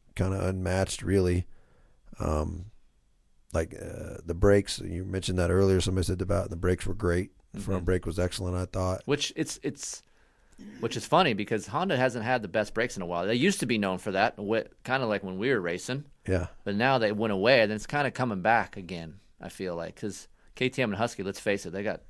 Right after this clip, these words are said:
Speaker 2: pretty damn good brakes.
Speaker 1: Yeah.
Speaker 2: So.
Speaker 1: But the, the, uh, so that felt good. Suspension, you know, bump absorption and everything. Um, all those little areas, like the, the tapered bumps, kinda on the, the sides, you know, didn't have any kinda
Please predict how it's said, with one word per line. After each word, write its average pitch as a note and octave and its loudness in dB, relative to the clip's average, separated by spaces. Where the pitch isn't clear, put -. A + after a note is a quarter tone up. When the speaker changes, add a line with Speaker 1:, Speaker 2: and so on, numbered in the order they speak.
Speaker 2:
pretty G2 -4
damn F2+ -6
good E2 -12
brakes. E2+ -10
Speaker 1:
Yeah. F2+ 0
Speaker 2:
So. G#2 -2
Speaker 1:
But G#2 -2
the, G#2 -2
the, G2 0
uh, G2 -2
so G2 0
that A2+ 10
felt G2+ 6
good. G#2 6
Suspension, G#2 4
you G2+ 2
know, G2 2
bump G2 4
absorption G2 2
and F#2 0
everything. F#2 2
Um, E2 -2
all G2 8
those G2 6
little G2+ 4
areas, F#2+ 4
like F2 -2
the, E2 -2
the D#2+ -8
tapered F#2+ 6
bumps, G2+ 2
kinda G2 -4
on F#2 -4
the, F2+ -6
the - -16
sides, F2+ -4
you F#2+ -6
know, F2 -4
didn't F2+ -2
have F#2+ 2
any F#2 0
kinda E2+ -6